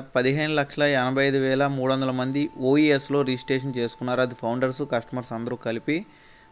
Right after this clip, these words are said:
వాళ్ళకి టెన్ క్రెడిట్స్ పడినాయి. అది ఈ డేటు మనకి already మీకు చూపించింది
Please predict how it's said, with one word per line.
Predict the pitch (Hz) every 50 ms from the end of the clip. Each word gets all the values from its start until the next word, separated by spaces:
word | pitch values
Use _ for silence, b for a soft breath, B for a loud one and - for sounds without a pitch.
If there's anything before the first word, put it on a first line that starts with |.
| b -
వాళ్ళకి | 123 127 131 139 143 143 143
టెన్ | 131 131 139 131
క్రెడిట్స్ | 143 147 147 139 - -
పడినాయి. | 139 127 123 123 123 127 139 156 - - - 127
అది | 131 139 151 151 143 131 123 131
ఈ | 135 135 131
డేటు | 139 143 147 147 165 156 147
మనకి | 143 143 135 135 127
already | 131 131 139 143 143
మీకు | 135 131 -
చూపించింది | 139 135 135 139 139 147 156